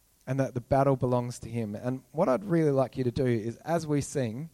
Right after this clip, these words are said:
take out that note that you've just written and hold it in your hand and sing this song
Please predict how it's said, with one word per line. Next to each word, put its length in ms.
take 240
out 200
that 160
note 260
that 140
you've 180
just 300
written 380
and 120
hold 320
it 160
in 120
your 180
hand 560
and 100
sing 440
this 120
song 560